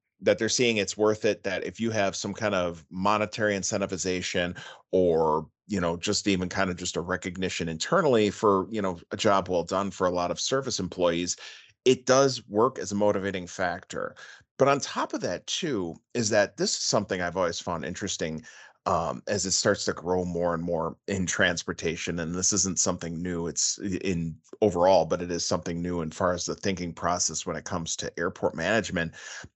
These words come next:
is that about a third of 'em now are starting to screen for personality traits that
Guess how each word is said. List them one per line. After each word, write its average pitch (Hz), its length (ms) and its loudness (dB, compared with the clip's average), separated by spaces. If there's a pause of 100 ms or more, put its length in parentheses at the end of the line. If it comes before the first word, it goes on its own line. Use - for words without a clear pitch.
is 120 220 8
that 139 240 6
about 160 340 2
a 285 60 4
third 208 480 0
of 127 80 0
'em 95 180 2
now 98 460 2 (260)
are 110 80 2
starting 160 420 4
to - 140 -4
screen 170 480 -2
for 117 140 -6
personality 110 720 2
traits - 560 0
that 95 380 2